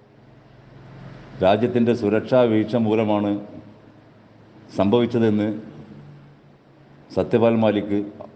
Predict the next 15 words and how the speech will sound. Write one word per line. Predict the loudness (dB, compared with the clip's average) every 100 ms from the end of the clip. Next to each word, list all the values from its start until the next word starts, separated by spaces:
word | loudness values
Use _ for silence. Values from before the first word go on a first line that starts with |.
| -20 -10
തുറന്നു | -2 0 2
പറഞ്ഞിരുന്നു. | 2 0 -2 -4 -6 -12 -18 -20 -20 _ _ _ _ _ -20 -20 -8
തീവ്രവാദി | 0 2 4 4 4 4
ആക്രമണം | 2 0 -2 -2 0 -2
പതിവായ | -2 0 2 2
കാശ്മീരിൽ | 0 -2 -2 -4 -4 -8 -16 -20 -20 -20 _ _ _ _ _ _ _ -20 -20 -20 -12
റോഡ് | 0 4 4 4
മാർഗം | 2 2 2 -2 -6 -14 -20 -20 -20 -20 -14 -2
സൈനികരെ | 0 2 2 2 2 0 -4 -10
കൊണ്ടുപോകുന്നത് | -4 -2 0 0 0 0 0 0 -2 -10 -20
സുരക്ഷിതമല്ലെന്നും | -6 -2 -2 0 0 2 0 -2 -2 -6 -12 -16 -18 -20 _ _ _ _ _ _ _ _ _ -20 -20 -4
അവരുടെ | 0 2 4 2
യാത്രയ്ക്ക് | 4 2 2 -2 -2
വിമാനം | -2 0 0 0 -2 -4
അനുവദിക്കണമെന്നും | -6 -2 0 0 0 0 0 0